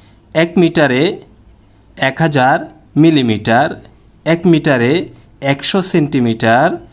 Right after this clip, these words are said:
এক কিলোমিটারে এক হাজার মিটার, এক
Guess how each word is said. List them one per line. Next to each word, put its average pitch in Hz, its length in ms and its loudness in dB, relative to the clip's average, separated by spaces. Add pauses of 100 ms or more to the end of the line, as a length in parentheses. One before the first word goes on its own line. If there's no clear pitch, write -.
(380)
এক 202 280 -2 (120)
কিলোমিটারে 143 760 0 (360)
এক 127 220 -2
হাজার 135 300 0
মিটার, 123 440 0 (600)
এক 180 280 -2